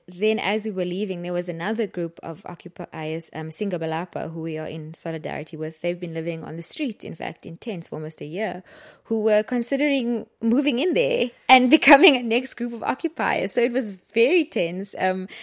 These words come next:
and at the same time, the property managers were coming in and they were getting scared and keys were being thrown around. And it was pure and absolute chaos. Um, but even in that, I think there was just an acceptance of that whatever we did, whatever we'd achieved, whatever we do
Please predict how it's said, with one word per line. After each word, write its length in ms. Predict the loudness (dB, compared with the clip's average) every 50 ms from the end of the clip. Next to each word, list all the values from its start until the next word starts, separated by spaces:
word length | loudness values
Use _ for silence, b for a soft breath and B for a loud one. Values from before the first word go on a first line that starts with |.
| B B B -2
and 140 | 0 0
at 100 | 0 0
the 60 | -2 -2
same 260 | 0 0 0 0 0
time, 320 | -2 -2 -2 0 0 -2
the 80 | -2 -4
property 480 | -4 -2 -2 -2 -2 -2 -4 -2 -2
managers 420 | 0 0 0 0 -2 -2 -4 -4 -6
were 60 | -8
coming 400 | -10 -8 -6 -4 -2 -2 -2 -2
in 440 | -2 0 2 2 2 2 2 0 0
and 160 | -2 0 2
they 120 | 2 4
were 120 | 4 4 2
getting 280 | 2 0 0 0 -2
scared 420 | -4 -6 -4 -2 0 2 2 2 0
and 120 | -2 -6
keys 260 | -4 -2 -2 0 0
were 60 | 0 0
being 160 | 0 -2 -4
thrown 360 | -4 -2 2 2 4 4 2
around. 540 | 0 0 0 0 0 0 0 0 -2 -2 -2
And 100 | -2 -4
it 120 | -2 -2
was 160 | -4 -6 -6 -10 _ _
pure 360 | -4 -2 0 0 2 0 0 -2
and 160 | -2 -4 -6 -4 -4
absolute 560 | -4 -4 -4 -4 -4 -4 -2 -2 -2 -4 -4
chaos. 580 | -2 0 2 2 4 4 2 2 0 -2 -4 -6 B B B B B B B
Um, 300 | 4 6 6 6 4 2
but 180 | 0 0 0 2
even 320 | 2 2 2 2 2 0
in 160 | 0 0 0 2
that, 340 | 4 4 4 2 0 -2 -6
I 80 | -6 -4
think 220 | -4 -4 -4 -2 -2
there 100 | -2 -2
was 140 | -2 -4
just 300 | -2 -4 -4 -4 -4 -4
an 100 | -4 -4
acceptance 720 | -4 -4 -6 -4 -4 -4 -4 -6 -8 -10 -8 -8 -8 -8 -8
of 140 | -8 -4 -2
that 200 | -2 -2 -2 -2
whatever 520 | -4 -4 -4 -2 -4 -4 -2 -2 -2 -2
we 140 | -2 -4 -6
did, 440 | -4 -2 0 0 0 0 -4 -4 -6
whatever 320 | -6 -6 -6 -6 -6 -6
we'd 140 | -6 -6 -6
achieved, 500 | -8 -10 -10 -8 -8 -8 -8 -8 -8 -6
whatever 300 | -6 -4 -4 -4 -6 -6
we 120 | -8 -8
do 400 | -8 -4 -4 -2 -2 -2 -6 -8